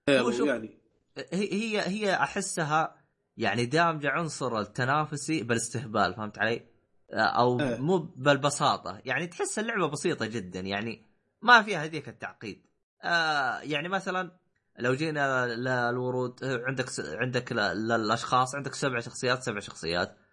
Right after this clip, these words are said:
Speaker 2: آه، مثلا، آه، عندك اللي يطلق آر تو، ال تو، آه، يعاير، آه، مربع يسوي الحركة كذا، حتى حاطين لك شعار للحركة،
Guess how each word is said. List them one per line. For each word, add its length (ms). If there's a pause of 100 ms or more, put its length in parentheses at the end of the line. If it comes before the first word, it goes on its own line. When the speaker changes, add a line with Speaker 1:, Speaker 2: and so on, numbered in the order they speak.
(260)
Speaker 2:
آه، 300
مثلا، 520 (320)
آه، 320
عندك 460
اللي 400
يطلق 380 (200)
آر 140
تو، 380
ال 340
تو، 420 (220)
آه، 760
يعاير، 640 (400)
آه، 580
مربع 480
يسوي 340
الحركة 400
كذا، 240
حتى 240
حاطين 320
لك 140
شعار 360
للحركة، 560